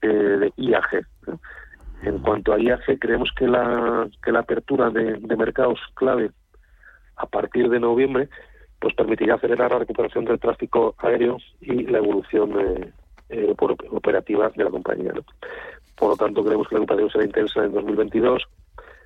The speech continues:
Speaker 1: y la compañía ya estaba, eh, programando ofrecer una capacidad en la temporada de verano similar a dos mil diecinueve en las rutas de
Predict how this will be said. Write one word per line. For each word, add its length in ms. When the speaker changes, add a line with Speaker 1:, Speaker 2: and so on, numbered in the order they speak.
Speaker 1:
y 100
la 100
compañía 420
ya 80
estaba, 600
eh, 420
programando 460
ofrecer 240
una 100
capacidad 600
en 60
la 80
temporada 480
de 80
verano 260
similar 400
a 120
dos 160
mil 140
diecinueve 600
en 140
las 120
rutas 360
de 500